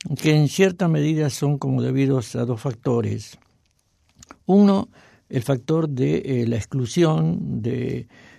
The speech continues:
la marginación, de las condiciones negativas a que estos grupos han sido sometidos,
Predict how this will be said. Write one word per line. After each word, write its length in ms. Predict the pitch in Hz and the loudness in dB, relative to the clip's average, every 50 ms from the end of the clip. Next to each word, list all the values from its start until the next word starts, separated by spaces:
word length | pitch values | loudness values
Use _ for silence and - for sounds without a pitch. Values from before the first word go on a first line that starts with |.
| _ - | _ -2
la 160 | - 127 120 | 0 2 2
marginación, 1000 | 120 120 113 107 - 131 120 120 117 113 - 160 160 156 160 160 151 147 143 135 | 2 2 0 -2 -2 -2 -2 -2 -2 -4 -2 -2 -2 0 0 0 0 0 -2 -2
de 520 | 120 120 123 123 120 120 120 120 120 113 107 | -2 -4 -4 -4 -4 -6 -6 -6 -6 -4 -4
las 120 | 110 110 - | -6 -6 -6
condiciones 540 | - 135 127 117 107 - 160 156 143 143 143 | -4 -4 -4 -4 -2 -2 0 2 2 4 4
negativas 760 | 139 120 117 127 117 - 175 180 165 131 135 135 117 - - - | 2 2 0 -2 -4 -4 -2 -2 -2 -2 -2 -4 -6 -8 -12 -18
a 60 | - | -10
que 140 | - - 131 | -8 -8 -4
estos 200 | - 147 131 127 | -2 -2 -2 0
grupos 320 | 139 151 143 143 147 131 | -2 -4 -4 -4 -4 -4
han 80 | 123 113 | -4 -2
sido 240 | - 147 147 151 | -2 -2 -2 -2
sometidos, 800 | 139 - 151 151 147 139 139 170 160 127 113 117 123 131 - - | -2 -2 -2 0 0 -2 -2 -2 -2 0 0 -2 -4 -6 -10 -14